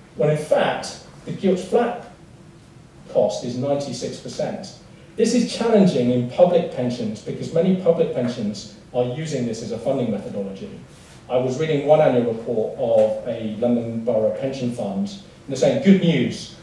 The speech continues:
we're funding our pension fund because we're still open, uh,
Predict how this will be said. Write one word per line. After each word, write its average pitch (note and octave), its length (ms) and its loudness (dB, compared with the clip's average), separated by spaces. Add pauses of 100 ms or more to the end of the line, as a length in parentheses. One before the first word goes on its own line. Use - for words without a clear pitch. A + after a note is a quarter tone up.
we're C3+ 100 0
funding F3+ 400 8
our C#3+ 160 6
pension C#3 360 0
fund G#2+ 260 -2
because A#2+ 260 -10
we're A#2+ 80 -4
still A#2+ 300 -2
open, A#2 420 -2 (640)
uh, G#2 300 -6